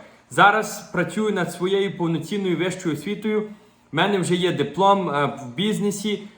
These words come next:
зараз працюю над бакалавр. І бакалавр хочу, буду мати, як то кажуть, повноцінну вищу освіту по управлінні, по управлінні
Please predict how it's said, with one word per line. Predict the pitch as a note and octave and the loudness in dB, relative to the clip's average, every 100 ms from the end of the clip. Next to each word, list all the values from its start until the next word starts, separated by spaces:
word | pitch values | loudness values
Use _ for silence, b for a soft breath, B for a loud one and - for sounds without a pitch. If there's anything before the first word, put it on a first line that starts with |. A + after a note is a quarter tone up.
| B | B
зараз | D3+ F#3 G3 - | 2 4 2 0
працюю | E3+ - G3+ G3 | -2 -2 0 0
над | E3+ C#3+ | 0 2
бакалавр. | D3 D3 D#3 F#3 G3+ G#3+ A3 B B B - | 0 2 4 6 6 4 -2 B B B 0
І | D#3+ | 2
бакалавр | C#3+ - F3 F#3 G3 G3 F3 | 4 2 2 4 4 4 2
хочу, | G3 - F#3+ F3 E3 C#3+ C3+ | -2 0 2 4 4 0 -2
буду | D3 F#3 F3+ | 0 2 2
мати, | F#3 G#3+ F#3+ | 2 2 0
як | E3+ E3 | 0 -2
то | D#3+ | -2
кажуть, | F#3+ F3 E3+ | 0 0 -2
повноцінну | E3 D3 G#3 F#3+ | -2 -2 -4 -2
вищу | F3+ F3+ - | -2 -4 -4
освіту | D3+ G3 F#3 D#3+ | -6 -6 -6 -4
по | D#3+ | -2
управлінні, | C#3+ D#3 D#3 G3 G3+ F#3+ F#3 | -2 0 0 0 -2 -4 -6
по | C#3+ F3+ | -2 0
управлінні | - D#3+ D#3 F#3 G#3 G3+ G#3 G3 | 0 0 0 0 -2 0 -2 -4